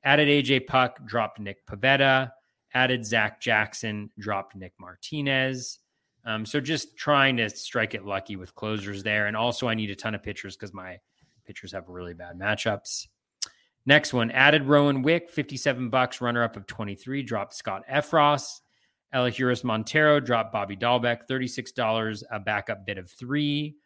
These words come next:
Added Ian Kennedy, dropped Anthony Bass, bid of twenty-six, runner-up of twenty-one. Added Lars Nootbaar,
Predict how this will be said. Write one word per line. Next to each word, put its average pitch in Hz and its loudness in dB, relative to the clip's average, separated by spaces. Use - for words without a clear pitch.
Added 135 4
Ian 151 0
Kennedy, 147 2
dropped 113 -2
Anthony 123 -6
Bass, 135 0
bid 113 -6
of 110 -6
twenty-six, 123 -4
runner-up 107 -2
of 104 -12
twenty-one. 135 -2
Added 147 4
Lars 156 6
Nootbaar, 110 0